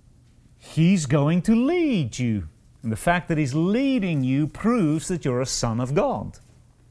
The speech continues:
He says in verse fifteen, "You've not received the spirit of slavery that brings you into fear and into bondage again."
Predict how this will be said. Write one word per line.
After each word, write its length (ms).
He 100
says 280
in 100
verse 220
fifteen, 460
"You've 160
not 240
received 460
the 80
spirit 340
of 120
slavery 1040
that 220
brings 420
you 140
into 440
fear 760
and 260
into 320
bondage 800
again." 500